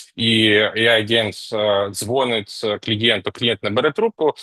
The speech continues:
то ми можемо налаштувати, що він декілька разів, е, там, намагався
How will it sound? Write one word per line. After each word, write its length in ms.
то 120
ми 140
можемо 340
налаштувати, 500
що 140
він 140
декілька 480
разів, 520
е, 260
там, 120
намагався 680